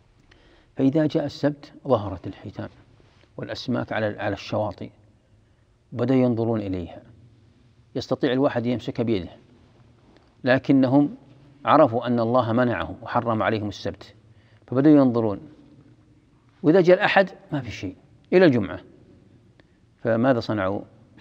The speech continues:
احتالوا على الله، فقالوا: "نضع الشباك، نحفر حفراً عظيمة على الشواطئ ونضع الشباك فيها، ونضع الشباك،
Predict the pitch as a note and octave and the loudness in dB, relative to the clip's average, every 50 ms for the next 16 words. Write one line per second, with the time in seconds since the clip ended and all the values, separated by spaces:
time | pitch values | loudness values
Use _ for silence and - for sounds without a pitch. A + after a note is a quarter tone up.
0 | - - - - - D#3 C#3+ C3+ A#2+ A2+ F#2+ F#2+ G2+ F#2+ F#2 F2+ F2 E2 - - | -20 -18 -18 -2 4 6 6 6 6 4 2 0 0 -2 -4 -6 -6 -8 -10 -14
1 | - _ - - _ _ _ _ _ _ _ _ _ _ _ _ _ _ _ - | -20 _ -20 -20 _ _ _ _ _ _ _ _ _ _ _ _ _ _ _ -4
2 | A#2+ - - D#3 D#3+ D3 C3+ C3+ C3+ C#3+ D3 F3 - - - C#3 C#3 D3+ D3 C#3+ | 0 4 6 8 8 8 8 6 4 4 4 2 -2 -4 0 2 4 4 4 4
3 | G#2+ A2+ - - - C3 A2+ A#2+ A#2+ B2+ C3+ - - - - _ - _ _ _ | 2 0 -4 -2 -2 0 2 4 4 4 2 0 -6 -14 -20 _ -20 _ _ _
4 | - _ _ D3 D3 - - - C3 - - - C#3+ G#2+ C3 B2 C3 C#3+ D#3+ - | -20 _ _ 4 4 4 2 0 -2 0 2 2 2 4 4 4 4 2 2 0
5 | - A#2+ A#2+ A#2+ B2+ A#2+ A2 B2 D3+ D3+ - - - - G#2+ G#2+ G#2 - - A#2 | -2 0 0 2 2 2 2 0 0 -2 -4 -8 -6 -2 -2 -2 -2 -2 0 2
6 | A2+ A2 G2 G2 - D#3 - - - - _ _ - _ - - - - - - | 4 4 4 2 0 -4 -6 -8 -14 -20 _ _ -20 _ -20 -20 -20 -20 -20 -20
7 | - _ _ - C3 D3+ E3+ E3 C3 C#3+ - - - B2 B2+ A#2+ A2+ - - A2 | -20 _ _ 2 4 4 6 4 4 2 0 0 2 4 4 4 4 2 -2 -6
8 | F2+ D#2+ - - - _ _ _ _ _ _ _ _ _ _ _ _ _ _ _ | -6 -6 -8 -12 -16 _ _ _ _ _ _ _ _ _ _ _ _ _ _ _
9 | _ _ _ _ _ _ _ _ _ _ _ _ _ _ _ - - A#2+ A2 A2 | _ _ _ _ _ _ _ _ _ _ _ _ _ _ _ -6 -2 2 2 4
10 | G#2+ G#2 - - - - _ _ _ _ _ _ _ _ - B2+ - - - - | 4 2 0 -2 -6 -14 _ _ _ _ _ _ _ _ -6 -6 -4 -4 -6 -6
11 | - - - G#2+ C3+ D3 - - - | -6 -6 -4 -2 -2 -4 -4 -8 -16